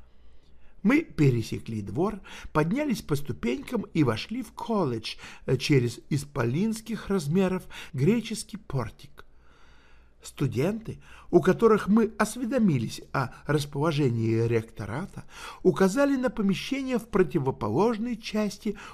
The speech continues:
увенчанного куполом круглого зала ротонды. Оттуда нас проводили на факультет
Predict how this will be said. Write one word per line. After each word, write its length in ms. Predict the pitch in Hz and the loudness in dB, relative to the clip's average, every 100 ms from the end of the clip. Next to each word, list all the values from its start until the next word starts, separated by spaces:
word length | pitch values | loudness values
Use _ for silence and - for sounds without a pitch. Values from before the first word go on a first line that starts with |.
| - | -2
увенчанного 840 | 135 117 160 226 196 214 196 185 | 0 6 6 6 2 -2 0 0
куполом 640 | 190 - 233 233 214 226 - | -2 -4 -4 -2 -2 -2 -2
круглого 720 | 127 175 226 196 208 220 214 - - | 2 2 4 0 -2 -2 -6 -12 -10
зала 420 | 123 147 190 196 | 0 4 4 2
ротонды. 640 | 202 202 - 131 101 - - - _ - _ - - | -2 -6 -4 -4 -4 -10 -16 -20 _ -20 _ -10 -4
Оттуда 600 | 120 - - 226 220 220 - - - | -4 -4 -4 -2 -2 -6 -14 -16 -6
нас 280 | 147 247 277 | 2 4 2
проводили 580 | - 202 156 131 202 226 | 0 2 4 2 0 2
на 120 | 214 | 0
факультет 760 | - 143 - 110 - 214 226 | 0 0 2 0 0 0 0